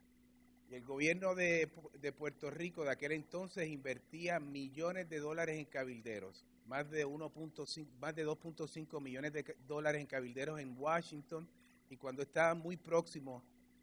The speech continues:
a conseguir per-, el permiso para la construcción del gasoducto, pues tocó, eh,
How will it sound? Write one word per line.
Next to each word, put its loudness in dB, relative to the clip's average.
a 0
conseguir -2
per-, 0
el -2
permiso -2
para 0
la 2
construcción -10
del -4
gasoducto, -4
pues -10
tocó, -4
eh, -4